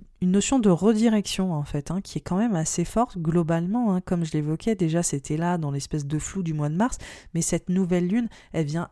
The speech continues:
appuyer le vingt et un mars le fait de peut-être prendre une décision à deux ou en duo ou entre collaborateurs pour se diriger ailleurs. Donc il y a quelque chose de cet acabit. Il peut y avoir aussi des enjeux de,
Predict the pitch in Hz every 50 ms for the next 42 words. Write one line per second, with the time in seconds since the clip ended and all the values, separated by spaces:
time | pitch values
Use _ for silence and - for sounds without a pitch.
0 | - - 180 175 - - 196 185 175 170 208 233 220 - - - - - - -
1 | 165 156 165 170 165 160 - 175 165 160 160 165 180 202 226 - - - - -
2 | _ - - 165 147 - 202 220 190 180 170 - - 160 - 196 208 - - -
3 | - 196 196 190 170 156 156 156 147 165 170 160 - - 175 170 156 151 160 175
4 | 185 226 269 - - - - - - - 143 147 143 135 131 156 165 170 185 208
5 | 247 - - - - - _ _ - 151 151 151 151 143 139 151 180 202 208 190
6 | 180 180 190 208 254 - - - _ _ 175 160 160 - - 160 151 147 - -
7 | 147 139 - - 226 226 214 208 196 175 180 170 165 160 156 - - 170 165 170
8 | 185 202 - - - _ - - 196 196 208 226 - - - _ _ _ - -
9 | - 180 156 151 170 170 165 170 165 151 139 151 160 175 202 - - - - 165
10 | 160 147 147 135 120 120 - - - 156 151 - 170 170 - 180 175 - - 240
11 | 240 208 - - - _ _ _ _ _ - - - _ _ _ - 165 170 170
12 | - 180 - - 160 156 - 160 147 156 190 269 - _ _ - - - - -
13 | - - - 202 196 185 185 185 175 180 180 - - 202 180 180 165 151 160 160
14 | 160 185 185 160 156 135